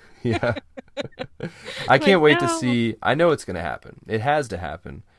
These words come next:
Speaker 1: that some of these elements that were being, that are being introduced in the Freemakers will be canon.
Speaker 2: Oh,
Speaker 1: Yeah.
Speaker 2: yeah.
Speaker 1: I
Speaker 2: I
Speaker 1: mean,
Speaker 2: definitely see Zoe coming up later on.
Speaker 1: Uh, yeah, I, I fully expect Zoe to show up on a galaxy map, and, and some of these,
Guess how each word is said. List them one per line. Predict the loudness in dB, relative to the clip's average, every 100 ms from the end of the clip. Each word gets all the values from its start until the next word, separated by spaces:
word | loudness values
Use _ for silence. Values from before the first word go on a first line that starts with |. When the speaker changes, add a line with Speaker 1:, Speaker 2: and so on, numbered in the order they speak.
| _ _ _
Speaker 1:
that | -10
some | -6 -4 -4
of |
these | -4 -4
elements | -4 -4 -6 -8
that | -8 -6
were | -6
being, | -6 -8 -6
that | -6
are | -6
being | -4 -6
introduced | -6 -8 -10 -8 -10 -12 -16
in | -10 -10
the | -8
Freemakers | -8 -10 -8 -8 -6
will | -2 0
be | 0 -4
canon. | -6 -12 -12 -18 -20 _ _ _ -4
Speaker 2:
Oh, | 0 2
Speaker 1:
Yeah. | 0 -2 -4 -4 -4 -8
Speaker 2:
yeah. | -10
Speaker 1:
I | -4 -2
Speaker 2:
I |
Speaker 1:
mean, | -2
Speaker 2:
definitely | -4 -6 -14
see | -14 -12 -8 -8
Zoe | -8 -6 -4 -4 -6
coming | -8 -6 -4
up | -6 -2
later | -2 0 0
on. | 2 0
Speaker 1:
Uh, | 0
yeah, | 2 4 4 2 -4
I, |
I | -8
fully | -6 -2 -2
expect | -2 -4 -4 -4
Zoe | -6 -2 -2 -2
to | -4
show | -4 -6
up | -4
on | -6
a | -6
galaxy | -4 -4 -6 -10
map, | -8 -6 -6 -8 -10
and, | -12 -12 -10
and | -8
some | -6 -4
of | -4
these, | -6 -10 -18